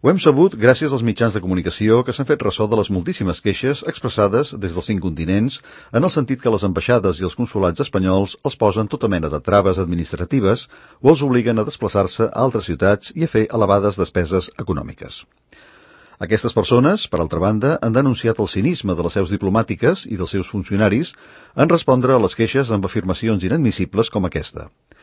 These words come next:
No és important, només són unes eleccions autonòmiques. L'ambaixada espanyola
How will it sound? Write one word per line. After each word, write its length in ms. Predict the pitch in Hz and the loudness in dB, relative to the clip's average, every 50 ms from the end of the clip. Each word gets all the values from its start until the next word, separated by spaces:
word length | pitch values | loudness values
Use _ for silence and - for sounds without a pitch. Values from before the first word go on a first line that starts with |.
| _ _ _ _ _ - | _ _ _ _ _ -4
No 180 | 147 185 220 | 2 2 4
és 80 | 160 123 | 4 4
important, 480 | 117 90 - 85 - - 80 69 64 64 - - - - _ - | 2 2 0 -2 -4 -4 -4 -4 -6 -8 -14 -18 -20 -10 _ -2
només 240 | 185 196 147 - - | 0 0 0 2 2
són 220 | 120 113 110 107 - | 2 2 2 2 2
unes 240 | - 185 120 104 | 2 2 2 2
eleccions 320 | 90 80 82 - 107 92 82 85 | 0 -2 -2 -2 -2 -2 -2 -2
autonòmiques. 680 | 76 - 80 80 78 69 67 - - - - - - - _ _ _ _ _ - - - - - - - - - - _ - | -4 -4 -4 -4 -4 -6 -8 -10 -14 -16 -16 -18 -20 -20 _ _ _ _ _ -20 -20 -20 -20 -20 -20 -20 -20 -20 -18 _ -2
L'ambaixada 400 | 104 101 92 - 113 117 113 113 | 2 2 4 4 4 4 4 4
espanyola 460 | - - 104 107 110 110 110 120 143 | 2 2 2 4 4 4 6 4 4